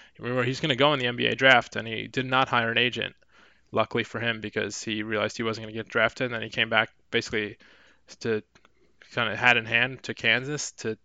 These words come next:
basically talk to Bill Self and get back in the rotation and play for them. So he's been really strong, uh, for them, and they beat two really good teams. Well, one good team and one really good team in Tennessee. Tennessee has Grant Williams, who's awesome. Admiral Schofield played very well. Grant Williams also fouled out of that game, which went to overtime.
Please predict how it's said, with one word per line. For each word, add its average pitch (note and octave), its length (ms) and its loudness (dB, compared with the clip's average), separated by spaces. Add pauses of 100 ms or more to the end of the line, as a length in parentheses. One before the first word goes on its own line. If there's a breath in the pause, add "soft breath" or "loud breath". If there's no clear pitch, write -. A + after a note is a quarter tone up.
basically A2+ 300 -6
talk A2+ 240 -2
to - 80 -16
Bill A2+ 140 -4
Self A#2 240 -4
and B2 80 -16
get A2+ 140 -8
back A2 240 0
in A2+ 40 -10
the G#2 60 -8
rotation A2 380 -4
and G#2+ 100 -14
play A2 160 -2
for - 140 -16
them. B2 180 -6
So A#2 160 -2
he's B2+ 160 -4
been B2+ 160 -8
really A#2+ 200 -2
strong, A2+ 420 -2 (560 soft breath)
uh, A#2 80 -8
for B2+ 140 -4
them, D#3 200 4
and C#3+ 60 2
they C3+ 80 4
beat D#3 260 0
two E3 180 0
really D#3 220 4
good C#3+ 160 0
teams. C#3 340 -4
Well, C#3 200 -2 (160)
one D#3 220 4
good C3+ 200 2
team A#2+ 220 -4
and A#2 100 -4
one B2 140 -2
really A#2+ 180 -2
good A2 140 -6
team A2 180 -6
in G#2+ 60 -14
Tennessee. G#2 420 -8
Tennessee B2 440 -6
has A2 120 -2
Grant A#2 240 -2
Williams, B2 260 -4
who's A2 140 -12
awesome. A#2+ 500 -2 (440 soft breath)
Admiral A#2 200 -2
Schofield C3 520 0
played C3 220 2
very B2 200 6
well. A#2+ 340 0 (120)
Grant B2+ 220 4
Williams C#3 220 0
also B2+ 220 0
fouled A2 260 0
out A2 120 -2
of A2 80 -6
that A2 180 -6
game, A2 200 -8
which A2+ 180 -14
went A2+ 140 -8
to - 80 -8
overtime. A2+ 520 -6